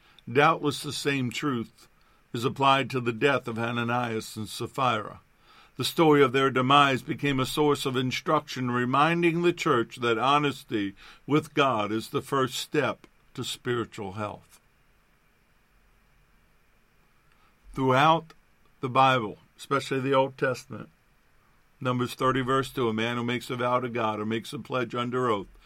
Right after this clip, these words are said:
must never break it." He must do exactly what he has said he would do. Now you're saying, "Well, I've never done that. I've never made a promise about money or any." It's not always about money.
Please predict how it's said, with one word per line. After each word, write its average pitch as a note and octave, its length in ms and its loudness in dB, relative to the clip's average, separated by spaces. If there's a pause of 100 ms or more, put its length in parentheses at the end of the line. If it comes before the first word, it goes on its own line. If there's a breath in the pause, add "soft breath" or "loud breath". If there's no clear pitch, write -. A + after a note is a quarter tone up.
(260 soft breath)
must A#2+ 260 -4
never A#2+ 300 -2
break A2+ 380 0
it." A#2 100 -8
He A#2 120 -4
must A2 280 -4
do B2 160 -2
exactly A2+ 640 -2
what G#2+ 220 -4
he A2 140 -6
has A2+ 140 -8
said A#2 360 -8
he G2+ 100 -6
would A2 240 -4
do. A#2+ 320 -2 (640 loud breath)
Now D3+ 60 2
you're D#3 120 4
saying, E3+ 220 2
"Well, D#3+ 140 8
I've F3 160 8
never D3+ 180 6
done D#3+ 240 6
that. B2+ 160 4
I've B2 160 4
never C#3+ 240 4
made C#3+ 160 2
a A2+ 60 -6
promise D#3+ 500 6
about B2 320 6
money C#3+ 340 4
or C3+ 120 2
any." C#3 140 0
It's C#3 220 -8
not F3 160 4
always F3+ 320 2
about A#2 300 0
money. G#2+ 300 -4